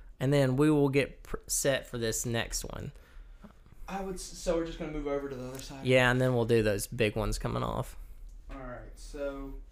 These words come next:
Speaker 1: 'Cause I feel like that first one's gonna be crazy.
Speaker 2: Um, we got Frosted Flakes and Honey Bunches of Oats.
Speaker 1: Okay. Both of these are Gage's cereals.
Speaker 2: They are.
Speaker 1: And I'm gonna say right now,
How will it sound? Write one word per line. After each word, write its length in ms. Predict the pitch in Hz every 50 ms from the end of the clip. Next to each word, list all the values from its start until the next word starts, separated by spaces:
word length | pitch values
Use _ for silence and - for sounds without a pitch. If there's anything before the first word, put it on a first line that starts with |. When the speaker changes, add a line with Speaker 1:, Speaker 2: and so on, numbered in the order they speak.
| - - - -
Speaker 1:
'Cause 140 | 117 113
I 60 | 110 101
feel 200 | - - 127 120
like 360 | 113 107 104 - - - -
that 320 | - 113 110 - - - -
first 280 | 117 113 113 107 -
one's 200 | - - 120 127
gonna 160 | 135 - -
be 100 | 101 98
crazy. 640 | - - - 120 117 104 104 113 - 120 - 123 113 - -
Speaker 2:
Um, 360 | 143 143 139 135 127 123 123 123 - - - - - - - - - - - - - - - - - - - - -
we 100 | 160 202
got 180 | 269 320 320 -
Frosted 500 | - - 196 196 226 226 - - 180 160
Flakes 440 | - - 165 165 180 196 - - - - - - - -
and 200 | 147 143 127 120
Honey 280 | 113 - - 175 180 196
Bunches 300 | 190 190 185 - 151 139
of 60 | 131 117
Oats. 300 | 110 107 - - - - - - -
Speaker 1:
Okay. 640 | 120 120 131 170 165 - - 127 120 113 143 165 - - - - - - - - - - - - - - - - - - 131 143 - - - -
Both 260 | - 135 143 165 185 226
of 100 | 226 202
these 260 | 190 175 175 175 170
are 60 | 180
Gage's 480 | 160 139 135 123 117 113 113 110 107 -
cereals. 480 | - 113 101 82 - - - - -
Speaker 2:
They 140 | 110 110 113
are. 300 | 110 107 107 98 98 98 - - - - - - - - -
Speaker 1:
And 460 | 135 135 135 131 131 127 127 147 - - - - -
I'm 260 | - 135 151 180 202 202
gonna 160 | 190 175 160
say 400 | - - 156 143 139 139 139 131
right 400 | 127 - 117 123 131 170 214 -
now, 460 | 196 160 127 113 104 104 117 147 151